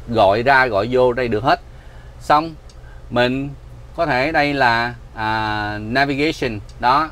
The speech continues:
mở bản đồ lên, nó chỉ đường cho mình, tất cả mọi thứ nha. Rồi, mình còn có đây, radio. Đó, mình mở lên là có radio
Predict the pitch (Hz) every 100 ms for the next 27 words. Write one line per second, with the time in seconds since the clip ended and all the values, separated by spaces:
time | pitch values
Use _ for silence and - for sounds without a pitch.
0 | - 107 101 143 151 110 110 120 123 139
1 | 139 117 147 123 107 123 120 104 - -
2 | - 131 131 123 147 190 - - 139 143
3 | 120 - - - - - 113 113 123 131
4 | - 117 117 120 117 117 139 160 208 -
5 | - - - - - - 131 135 127 113
6 | 135 151 147 131 101 - - 120 131 170
7 | 143 107 120 151 117 151 156 143 147 143